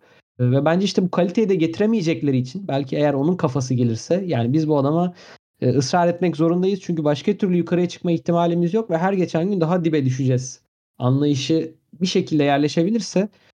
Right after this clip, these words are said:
e, belki o Arsenal'ın başlattığı yeniden yapılanma benzeri hamlelere başlayabilirler. Çünkü bence Arsenal'da da biraz buna benzer bir durum vardı. Yani takım çok iyi oyuncu alamıyordu. Hani bir noktada evet yani biz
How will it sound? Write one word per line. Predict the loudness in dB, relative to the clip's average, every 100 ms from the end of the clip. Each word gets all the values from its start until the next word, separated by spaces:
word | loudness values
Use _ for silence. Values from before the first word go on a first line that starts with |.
| -2
e, | 2
belki | 2 2 2
o |
Arsenal'ın | 2 0 0 2 2
başlattığı | 2 0 -2 -4 -2 0 2 0 -6 -4
yeniden | 0 2 2
yapılanma | 2 0 0 0 2
benzeri | 0 0 0 0 -2
hamlelere | -4 -2 0 0 0
başlayabilirler. | -2 -2 -2 0 0 -2 0
Çünkü | 0 2
bence | 2 2
Arsenal'da | 0 0 0 0 0
da | 0
biraz | 0 -2 -8 _ _ _ -2
buna | 0 2
benzer | 2 2 0 0
bir | 0
durum | 0 0
vardı. | 0 0 -2 -2
Yani | -2 -2
takım | -4 -6 -10 -6
çok | -2 -2 -2 0
iyi | 2
oyuncu | 2 2 2
alamıyordu. | 0 0 0 0 -2 -4 -8
Hani | -4 0
bir | 2
noktada | 0 0 0 2
evet | 0 -2 -4
yani | -2 0 0
biz | -2 -4